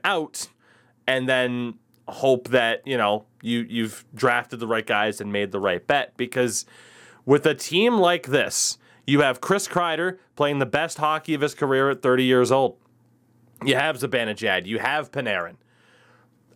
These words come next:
I'm intrigued to see what they do with this deadline. Do you risk a little bit of that future for what I view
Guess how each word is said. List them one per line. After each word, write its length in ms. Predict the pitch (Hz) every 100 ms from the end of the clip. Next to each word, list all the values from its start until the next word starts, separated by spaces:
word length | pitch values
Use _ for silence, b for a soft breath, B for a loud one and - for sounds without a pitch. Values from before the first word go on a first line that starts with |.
| _ -
I'm 260 | 123 131 156
intrigued 460 | 156 - 165 160
to 80 | 139
see 180 | 127 180
what 160 | 127
they 140 | 127 131
do 180 | - 147
with 140 | 113
this 160 | 127 123
deadline. 480 | 135 165 95 95 - b -
Do 100 | 117
you 120 | 123
risk 320 | 110 160 -
a 60 | 127
little 280 | 92 117 143
bit 140 | 160
of 60 | 156
that 240 | 160 -
future 580 | 190 247 - 151 123 117 b b b
for 500 | - - 147 147 143 139
what 200 | 127 120
I 240 | 143 262
view 640 | 160 196 247 147 123 113